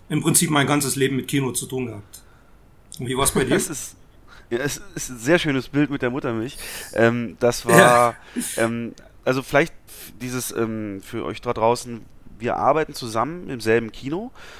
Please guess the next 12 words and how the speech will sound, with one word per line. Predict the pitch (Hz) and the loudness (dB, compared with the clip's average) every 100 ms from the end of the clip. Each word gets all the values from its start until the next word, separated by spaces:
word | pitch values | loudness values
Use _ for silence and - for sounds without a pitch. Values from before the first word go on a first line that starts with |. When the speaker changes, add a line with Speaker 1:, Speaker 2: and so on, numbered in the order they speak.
| - | -18
Speaker 2:
und, | - 120 123 120 117 | -4 -2 -2 -4 -6
ähm, | 113 110 110 - | -6 -6 -8 -10
Jens | 82 113 135 | -6 -6 -6
ist | 123 - | -10 -6
da | 113 | -4
wirklich | 113 - 120 | -4 -8 -8
auch | 82 107 | -8 -6
der | - 104 | -6 -4
erfahrenste, | 98 104 - 110 127 143 - 151 151 147 147 - | -4 -4 -2 0 0 -2 -4 -2 0 0 -4 -4
äh, | 113 | -6
Dienstälteste, | 117 135 - 98 127 - 123 123 120 - - - - - - | -6 -10 -6 -6 -6 -8 -4 -4 -6 -12 -20 -20 -20 -16 -8
ähm, | 110 110 107 104 104 92 - | -6 -4 -4 -8 -12 -14 -16